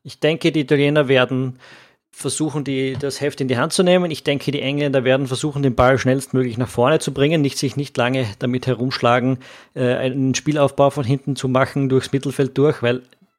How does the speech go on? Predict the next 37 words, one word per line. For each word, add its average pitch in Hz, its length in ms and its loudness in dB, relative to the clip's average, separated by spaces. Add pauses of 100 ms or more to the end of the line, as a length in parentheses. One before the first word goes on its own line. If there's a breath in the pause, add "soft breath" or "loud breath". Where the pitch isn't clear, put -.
(680 loud breath)
ähm, 131 420 6
dort, 143 400 4 (400)
glaub 131 260 4
ich, 131 260 0
erstens 143 340 0
sind 139 180 -2
die 143 80 -2
Italiener, 123 560 0 (680 loud breath)
zumindest 127 440 -4
wenn's 127 400 0 (160)
England 139 300 -2
im 127 60 0
drei 127 160 2
vier 139 100 2
drei 123 220 2
macht, 139 240 0
was - 180 -10
ich - 140 -14
eh 117 160 -4
nicht - 200 -10
glaube, 123 360 -2 (180)
äh, 135 260 -2 (640)
ähm, 127 340 2 (460)
numerisch 139 480 4
und, 123 200 -2
und 127 100 -4
personell 123 340 0
durchaus 131 400 2
überlegen. 135 400 -2
Also 135 140 -2
sie 135 60 -2
haben 123 80 0
ein 120 40 0
sehr 127 240 -2
starkes 120 360 -2
zentrales 117 380 -6
Mittelfeld. 135 420 -6